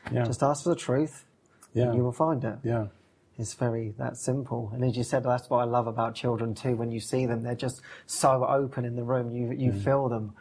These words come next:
Speaker 1: Yeah.
Speaker 2: "Wow, what's happening?"
Speaker 1: Yeah,
Speaker 2: It's
Speaker 1: yeah.
Speaker 2: just everything just feels totally
Speaker 1: Yeah.
Speaker 2: and utterly amazing.
Speaker 1: Yes.
Speaker 2: And then seemingly we become closed down,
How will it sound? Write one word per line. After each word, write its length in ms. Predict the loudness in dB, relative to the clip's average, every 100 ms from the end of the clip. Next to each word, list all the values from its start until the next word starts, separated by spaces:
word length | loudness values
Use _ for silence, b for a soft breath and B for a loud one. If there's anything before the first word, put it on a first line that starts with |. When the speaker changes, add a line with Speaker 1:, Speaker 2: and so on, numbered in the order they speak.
| B _
Speaker 1:
Yeah. 220 | 0 2
Speaker 2:
"Wow, 60 | 2
what's 320 | 2 0 0
happening?" 360 | 4 4 4 0
Speaker 1:
Yeah, 180 | 0 -2
Speaker 2:
It's 80 | 0
Speaker 1:
yeah. 140 | 2
Speaker 2:
just 180 | 4 4
everything 540 | 6 6 4 2 -2 0
just 220 | -2 0
feels 280 | 2 2 -2
totally 180 | 4 6 6
Speaker 1:
Yeah. 60 |
Speaker 2:
and 80 | 4
utterly 220 | 2 0
amazing. 640 | -2 0 2 2 0 -4 0
Speaker 1:
Yes. 400 | 4 4 2 -2
Speaker 2:
And 100 | 0
then 140 | 0
seemingly 440 | 0 4 6 6 2
we 100 | 2
become 420 | 0 2 2 0
closed 420 | 0 2 2 2
down, 480 | 0 0 0 -4 -8